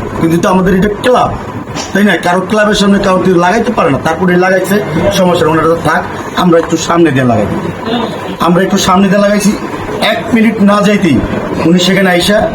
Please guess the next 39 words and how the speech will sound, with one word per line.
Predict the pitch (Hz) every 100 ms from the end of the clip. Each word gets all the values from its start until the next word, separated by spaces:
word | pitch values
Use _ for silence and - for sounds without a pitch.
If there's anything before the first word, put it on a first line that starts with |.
| - 254 254 - -
মা | 147 170 180 185
হইতে | 175 175 185
বোন | 135 170 180
হইতে | 175 175
যা | 175 165 170 185
লাগে | 180 151 - - - - -
ইত্যাদি | 175 190 160
বকাবাজি, | 151 170 170 160 160 - - - - -
দেখে | 170 165
দেবো, | 170 170
ছেড়ে | 175 180 170
দেবো, | 165
এত | 165 165
বড় | 170 170
সাহস | 156 151 - -
কার? | 170 - - - - -
কুত্তার | 160 - 160
বাচ্চা, | 160 156 160
ঠিক | 175
আছে? | 180
এটা | 175 147
আমি | 143 156
নেকবর | 165 160 165
মোল্লা | 165 160
এখানে | 156 160
লাগাইছি, | 156 147 - 143
তার | 143
সামনে | 160 160 151 135 113 - 156
এই | 143
পোস্টার | 147 - 156
লাগাইছি, | 156 147
ঠিক | 165 185
আছে? | 160
আমি | 147
দেখে | 139 139
দেবো। | 127 107 95 - - - -
তো | -
আমি | 170 185
একটু | 180 196 180